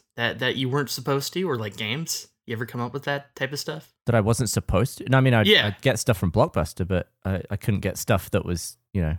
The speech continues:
Speaker 2: that my parents didn't know about.
Speaker 1: Oh, you didn't? So you didn't come up with ways around that? You just accepted?
Speaker 2: No, how do you do that?
Speaker 1: Oh, I had systems, Gavin. I had strategies worked out. This is w-, my go-to move. I do this a lot for games, occasionally movies. So when you'd go into a video store,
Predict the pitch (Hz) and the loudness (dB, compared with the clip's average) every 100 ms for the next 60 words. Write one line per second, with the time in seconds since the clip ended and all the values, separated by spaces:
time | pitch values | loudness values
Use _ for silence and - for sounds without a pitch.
0 | - 95 90 90 - 104 101 82 - 80 | -2 0 2 2 2 2 2 -2 -2 -2
1 | 82 87 107 - 160 156 151 156 120 - | -2 -4 -6 0 2 4 2 2 0 -2
2 | 123 135 131 135 127 123 123 123 120 123 | 0 0 0 0 0 0 0 0 0 0
3 | 120 131 127 113 113 - 117 156 147 135 | -2 -2 -4 -4 -4 -4 2 4 6 6
4 | 151 135 123 190 67 - 131 - 147 110 | 4 4 4 4 2 0 0 2 2 0
5 | - _ - 170 160 - 190 185 165 135 | -10 _ 4 6 6 4 4 4 2 -2
6 | 127 202 135 127 120 _ - 156 151 - | -2 -2 -2 -4 -6 _ 4 4 4 2
7 | 160 160 160 139 127 127 120 117 104 - | 4 4 2 -2 -2 -2 -2 -4 -4 -8
8 | _ - 165 208 175 175 160 165 180 175 | _ -2 0 2 2 0 0 4 6 6
9 | 147 190 190 214 185 127 107 - - 127 | 6 4 4 4 4 2 0 -10 -2 0
10 | 135 170 160 151 151 - 131 127 147 160 | 4 4 2 4 4 4 -4 0 0 0
11 | 160 123 160 165 185 175 160 151 113 - | -4 -2 0 0 2 0 0 -2 -4 -8
12 | - - _ - 147 139 143 185 214 208 | -12 -14 _ -2 0 2 2 4 6 4
13 | 214 156 175 175 147 - - - | 2 4 4 4 0 -4 -8 -12